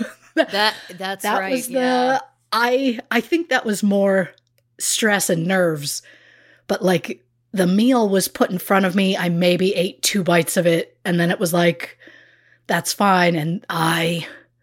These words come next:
Speaker 2: drank the same amount I normally would drink at a fun occasion, but with no food in my body. So I was, I was unwell <laughs>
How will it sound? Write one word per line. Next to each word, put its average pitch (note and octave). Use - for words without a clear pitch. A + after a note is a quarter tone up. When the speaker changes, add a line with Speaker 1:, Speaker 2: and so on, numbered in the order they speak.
Speaker 2:
drank A3
the G#3+
same G#3
amount E3+
I D#3+
normally D#3+
would F#3+
drink D#3+
at D#3
a E3+
fun D#3+
occasion, D3+
but F#3+
with E3
no D#3+
food C4+
in C#4
my C#4+
body. D#4
So G#3+
I B3
was, A3
I G#3+
was G3
unwell D#3+
<laughs> -